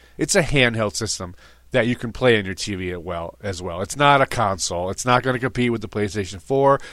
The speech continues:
It's not gonna compete with the Xbox One. There's just no way it's gonna. Uh,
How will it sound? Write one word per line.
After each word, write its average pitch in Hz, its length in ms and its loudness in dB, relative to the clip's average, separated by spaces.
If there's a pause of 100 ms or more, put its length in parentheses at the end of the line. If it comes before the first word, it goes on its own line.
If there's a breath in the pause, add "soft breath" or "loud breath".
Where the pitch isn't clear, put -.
It's - 160 -8
not 101 200 -2
gonna 98 180 -4
compete 107 300 -4
with 98 100 -4
the 101 60 -2
Xbox 107 500 -2
One. 143 400 0 (540 loud breath)
There's 113 200 4
just 107 200 -2
no 117 180 4
way 107 220 4
it's - 160 -4
gonna. 85 320 -6
Uh, 95 420 0